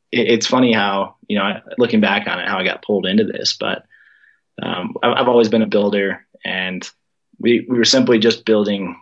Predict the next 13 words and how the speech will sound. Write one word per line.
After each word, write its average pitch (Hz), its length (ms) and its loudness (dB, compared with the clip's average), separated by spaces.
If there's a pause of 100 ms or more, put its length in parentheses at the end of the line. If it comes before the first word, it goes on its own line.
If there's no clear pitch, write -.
(240)
building 95 320 0
skis. - 680 -4 (160)
So 98 240 0
it 98 40 2
was 101 240 2
us 110 240 2
and 110 80 2
a 104 40 -2
few 107 140 2
buddies 104 340 2
building 101 260 0
skis 101 380 -2
literally 98 580 0